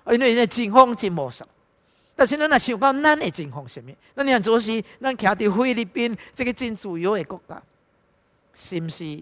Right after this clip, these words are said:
会较容易来顺服在制度呢？其实咱若好好来想，上帝实在是恩待咱。哦，菲律宾咱有法通真自由，有法通自由敬拜、自由传福音，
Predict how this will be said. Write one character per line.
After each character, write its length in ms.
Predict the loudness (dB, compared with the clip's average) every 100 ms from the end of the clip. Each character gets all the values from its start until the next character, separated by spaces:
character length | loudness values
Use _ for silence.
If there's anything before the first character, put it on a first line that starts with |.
| -14
会 100 | -14
较 180 | -4 -2 -2
容 320 | -4 -4 -6
易 220 | -10 -12 -12 _ _
来 160 | -6 -4
顺 400 | -4 -8 -10 -8
服 200 | -2 -4 -4 _ _ _ _
在 220 | -16 -14 -12
制 260 | -6 -6
度 220 | -6 -10
呢？ 100 | -14 -20 _ _ _ _ _ _ _
其 120 | -8
实 120 | -6
咱 140 | -2 2
若 100 | 4
好 200 | 4 6
好 200 | 6 6
来 160 | 6
想， 400 | 2 -4 -8 -12 -16 _ _ _ _ _ _ _ _
上 240 | -6 -6
帝 260 | 0 0 0
实 180 | -8 -10
在 200 | -8 -8
是 180 | -10 -12
恩 140 | -12
待 220 | -8 -10
咱。 160 | -8 -12 -16 _ _ 2
哦， 180 | 6 6
菲 80 |
律 100 | 2
宾 240 | -2 -4 0
咱 160 | 0 0
有 160 | -4
法 120 | -4 -4
通 200 | -4 -8
真 180 | -12
自 120 | -10 -12 -12
由， 180 | -14 -14 _ _ 6
有 80 |
法 80 | 8
通 160 | 8 0
自 160 | -4
由 180 | -2 0 0
敬 260 | -2 -2
拜、 240 | -2 -2 -4 -16
自 160 | -8 -6
由 220 | 0 0
传 240 | 4 6 6
福 180 | 4
音， 220 | 4 0